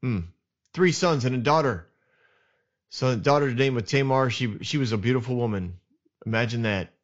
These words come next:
That's the next verse. A beautiful woman. Yeah, he, he came from a good gene pool, real strong gene pool. But what's he gonna do?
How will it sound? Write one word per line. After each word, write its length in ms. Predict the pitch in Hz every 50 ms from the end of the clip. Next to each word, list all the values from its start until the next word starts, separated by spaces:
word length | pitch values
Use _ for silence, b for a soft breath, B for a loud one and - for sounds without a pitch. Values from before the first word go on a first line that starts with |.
| _ _ _ _ _
That's 180 | - 113 110 -
the 80 | - 107
next 220 | 113 110 101 -
verse. 420 | - 101 95 92 90 - - - - _ _ _ _ _ _ _ _ _ _ _ _ _ _ _ _ -
A 100 | - 98
beautiful 500 | 87 - 107 117 123 131 123 - 135 123
woman. 440 | 120 117 107 98 95 90 87 85 95 _ _ _ _ _ _ _ _ _ _ _ _ _ _ -
Yeah, 220 | - 107 104 101
he, 220 | 101 110 117 123 127
he 420 | 117 135 - 113 110 117 117 117
came 320 | - _ - - 117 123 123
from 160 | 127 123 127
a 40 | 127
good 160 | 143 139 117
gene 240 | 131 143 143 139 120
pool, 360 | - 123 113 107 104 98 107 -
real 360 | 113 123 135 143 151 143 131
strong 440 | 117 - - 131 123 117 113 113 98
gene 240 | 110 110 110 104
pool. 360 | 101 - 101 95 101 - 110 _ b b b b b b b b b b b b b b b b b b b b b b b -
But 480 | - 127 143 147 185 202 - - - - _ _ _ _ _ _ _ _ _ _ _ _ _ _ _ _ _ _ _ _ _ _ _ _ _ _ _ _ _ _ _ _ _ _ _ _ -
what's 200 | - 127 120 -
he 80 | 139 131
gonna 200 | 135 139 143 147
do? 240 | 151 180 170 120